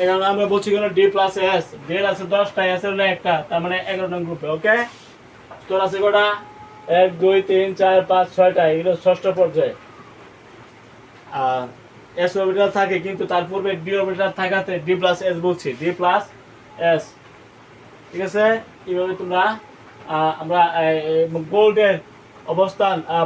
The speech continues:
পর্যায় এবং গ্রু-, ন-, গ্রুপ সংখ্যা আমরা নির্ণয় করলাম।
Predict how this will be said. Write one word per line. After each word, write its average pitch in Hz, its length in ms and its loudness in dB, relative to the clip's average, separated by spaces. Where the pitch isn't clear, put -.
পর্যায় 180 400 4
এবং 170 340 2
গ্রু-, 160 280 0
ন-, 151 540 -2
গ্রুপ 180 300 -2
সংখ্যা 180 320 -4
আমরা 165 320 0
নির্ণয় 190 200 0
করলাম। 143 360 2